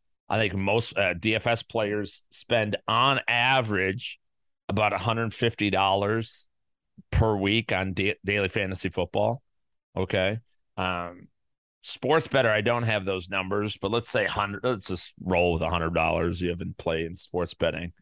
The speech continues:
or N F L betting on a weekend. Some are high, some are low or whatever. Okay. I've got five thousand dollars invested, my own money, not anybody else's, not, you know, anything, not found. This is, I have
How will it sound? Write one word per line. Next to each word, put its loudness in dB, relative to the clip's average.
or -2
N 0
F -4
L 2
betting -2
on -6
a -4
weekend. -2
Some -4
are -2
high, 2
some -2
are 0
low 2
or 2
whatever. 0
Okay. 0
I've -2
got 0
five 4
thousand 2
dollars -12
invested, 0
my 4
own 4
money, 0
not 0
anybody 0
else's, 0
not, 0
you -6
know, -8
anything, -4
not -2
found. 0
This 0
is, -2
I 0
have -4